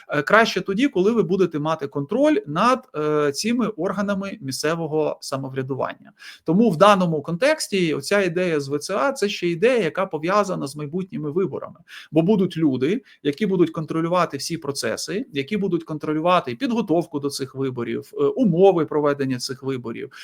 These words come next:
е, які будуть збирати інформацію про різноманітні політичні партії, політиків, які будуть там діяти, і вони можуть, е, ну, мати вирішальний вплив на те,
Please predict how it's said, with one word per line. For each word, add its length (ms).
е, 100
які 280
будуть 260
збирати 400
інформацію 600
про 160
різноманітні 580
політичні 540
партії, 600
політиків, 600
які 200
будуть 260
там 200
діяти, 460
і 180
вони 420
можуть, 580
е, 220
ну, 120
мати 340
вирішальний 580
вплив 300
на 100
те, 280